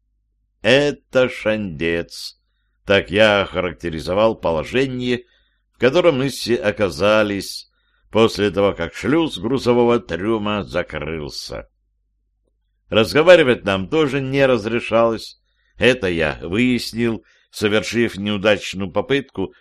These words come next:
заговорить с Нави и получил очередной разряд. Через час шлюз вновь открылся,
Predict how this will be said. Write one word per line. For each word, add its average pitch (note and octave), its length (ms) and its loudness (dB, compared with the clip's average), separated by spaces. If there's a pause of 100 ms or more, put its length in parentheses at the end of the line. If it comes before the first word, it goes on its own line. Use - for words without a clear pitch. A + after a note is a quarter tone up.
(120)
заговорить G#2+ 600 0
с - 120 -12
Нави A#2 520 2
и F#2 40 -4
получил F#2 540 -2
очередной D#2+ 760 -2
разряд. A#2 640 0 (1080)
Через A#2+ 360 4
час B2+ 360 4
шлюз A2+ 400 -2
вновь G#2+ 400 -2
открылся, B2 800 -2